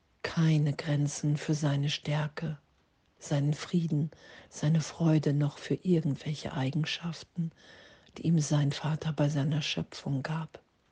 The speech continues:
Seine Stärke, seiner F-, <laughs> seinem Frieden, seiner Freude sind keine Grenzen gesetzt, noch irgendwelchen Eigenschaften,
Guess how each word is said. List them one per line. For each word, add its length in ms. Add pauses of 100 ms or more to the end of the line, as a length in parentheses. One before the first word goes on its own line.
(1000)
Seine 400
Stärke, 680 (640)
seiner 340
F-, 300
<laughs> 40
seinem 480
Frieden, 640 (480)
seiner 380
Freude 720 (480)
sind 360
keine 500
Grenzen 540
gesetzt, 540
noch 280
irgendwelchen 840
Eigenschaften, 1120